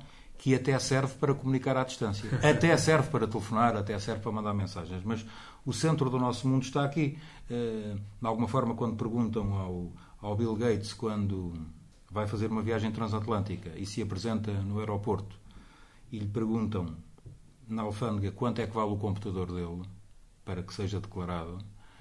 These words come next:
Speaker 1: ele diz qualquer coisa como trinta milhões de dólares. E o homem da alfândega responde-lhe: "Então, mas eu compro um computador destes por, eh,
Speaker 2: Não.
Speaker 1: quatrocentos dólares." Ele diz: "Amigo, não é o preço da máquina, mas sim o valor da informação que lá está dentro."
Speaker 2: Claro.
Speaker 1: E, portanto,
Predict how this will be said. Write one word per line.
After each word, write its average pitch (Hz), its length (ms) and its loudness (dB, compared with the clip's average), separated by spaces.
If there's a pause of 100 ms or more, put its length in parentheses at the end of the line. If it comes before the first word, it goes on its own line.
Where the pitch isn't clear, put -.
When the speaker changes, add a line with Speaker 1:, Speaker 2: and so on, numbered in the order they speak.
(240)
Speaker 1:
ele 104 220 -4
diz 110 800 -2
qualquer 107 320 -4
coisa 113 280 -2
como 120 600 -2
trinta 147 340 8
milhões 127 340 6
de 98 40 0
dólares. 87 640 0
E 101 180 -4
o 95 60 0
homem 104 240 2
da 104 80 2
alfândega 110 400 0
responde-lhe: 101 460 -4
"Então, 139 160 -4
mas 156 180 0
eu 117 220 -6
compro 113 260 -4
um 107 60 -6
computador 110 420 0
destes 110 240 -2
por, 110 240 -4
eh, 113 220 -2 (120)
Speaker 2:
Não. 107 180 -2
Speaker 1:
quatrocentos 120 440 4
dólares." 107 340 6
Ele 113 140 4
diz: 104 180 0
"Amigo, 107 360 2 (260)
não 107 100 0
é 123 60 6
o 117 80 8
preço 120 280 4
da 127 60 4
máquina, 127 360 4
mas 101 180 2
sim 107 140 0
o - 20 -2
valor 107 220 2
da 110 80 4
informação 107 420 0
que 120 80 -2
lá 120 60 2
está 135 180 4
dentro." 107 200 4
Speaker 2:
Claro. 92 180 2 (340)
Speaker 1:
E, 156 80 4
portanto, 151 400 6